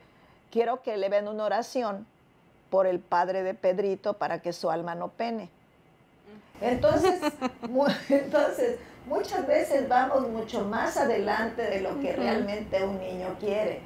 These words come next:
Speaker 2: Claro.
Speaker 1: Y desde ahí tenemos que tener esa, esa, esa parte tan sabia como para aprender a conducirlos, para aprender a enseñarles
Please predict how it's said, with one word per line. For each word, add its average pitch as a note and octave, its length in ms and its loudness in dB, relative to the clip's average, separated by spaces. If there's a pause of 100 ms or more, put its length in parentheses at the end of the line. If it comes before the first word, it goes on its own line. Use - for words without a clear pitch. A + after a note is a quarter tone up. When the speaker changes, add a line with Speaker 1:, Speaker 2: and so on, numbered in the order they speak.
(120)
Speaker 2:
Claro. A3+ 460 6
Speaker 1:
Y G3 40 2
desde F#3+ 180 2
ahí G3 420 0
tenemos F#3+ 480 -4
que F#3+ 120 -4
tener E3+ 440 -4
esa, F#3 560 -4 (520)
esa, G#3 420 -2
esa G#3 260 -4
parte G#3 400 -2
tan E3 360 -6
sabia A3 760 -2
como F3 300 -10
para E3 400 -8 (320)
aprender F3 640 -2
a A3+ 100 -2
conducirlos, F3+ 1120 -2
para E3 240 -6
aprender E3 640 -6
a E3+ 260 -6 (280)
enseñarles F#3 1120 -4